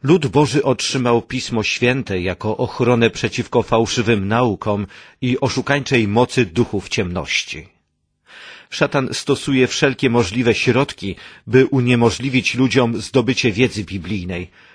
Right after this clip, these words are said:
ponieważ wyraźnie demaskuje ona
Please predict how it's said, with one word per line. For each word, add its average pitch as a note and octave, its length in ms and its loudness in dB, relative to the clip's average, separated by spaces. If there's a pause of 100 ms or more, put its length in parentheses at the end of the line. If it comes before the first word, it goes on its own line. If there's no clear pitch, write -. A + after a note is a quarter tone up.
(120)
ponieważ A#2 600 2
wyraźnie A#2+ 560 2
demaskuje A#2+ 680 2
ona A#2 380 0